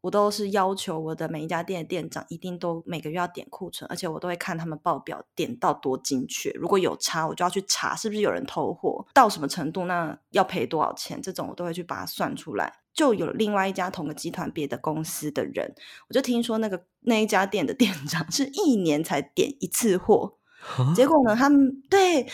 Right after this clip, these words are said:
Speaker 1: 一年点一次货，然后前三年呢，我在那边工作五年嘛，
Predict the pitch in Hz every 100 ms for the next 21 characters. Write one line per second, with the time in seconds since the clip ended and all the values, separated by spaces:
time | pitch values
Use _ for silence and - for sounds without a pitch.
0 | - - 427 302 233 208 302 294 294 247
1 | 220 277 277 269 208 196 214 220 214 160
2 | 156 151 156 208 254 233 220 214 208 -
3 | - -